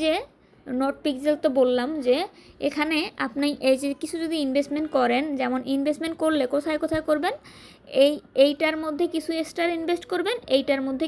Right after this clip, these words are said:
কিছু স্টার ইনভেস্ট করবেন। এইটা ইনভেস্ট করলে আপনার বোমটা বাড়বে, ঠিক আছে? আপনি এখানে এই যে ওরা যেরকম বোম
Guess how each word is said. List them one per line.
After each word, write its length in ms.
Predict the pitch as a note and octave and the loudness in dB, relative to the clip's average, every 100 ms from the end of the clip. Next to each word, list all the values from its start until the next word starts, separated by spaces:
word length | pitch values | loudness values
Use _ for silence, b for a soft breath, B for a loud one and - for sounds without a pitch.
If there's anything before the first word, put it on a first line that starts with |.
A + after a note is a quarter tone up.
| D4+ | -4
কিছু 140 | C#4 B3 | -6 -8
স্টার 200 | - B3 - | -4 -2 -2
ইনভেস্ট 280 | - A#3 - | -2 -6 -4
করবেন। 220 | G2+ - - B B B B3 | -4 -2 -6 B B B 2
এইটা 200 | C#4 D#4+ D#4+ | 4 4 2
ইনভেস্ট 260 | D#4+ D#4 E4 - | 0 -4 -6 -6
করলে 160 | E4 E4 | -4 -4
আপনার 180 | E4+ D#4+ B3 | -4 -4 2
বোমটা 400 | C4+ C#4 C#4+ C#4+ C#4 A3+ | 6 6 4 4 4 4
বাড়বে, 260 | G#3+ F3 - | 0 -4 -8
ঠিক 100 | D#4+ G4 | -6 -6
আছে? 100 | F4 G3 | -6 -8
আপনি 140 | - C4+ | -6 -6
এখানে 200 | C4+ C#4+ D4 | -4 -4 -4
এই 40 | C#4+ | 0
যে 60 | C4+ | 2
ওরা 140 | C4+ C4+ | 2 2
যেরকম 280 | C#4+ C#4+ D4+ C4+ | 0 0 -2 0
বোম 140 | B3 | 2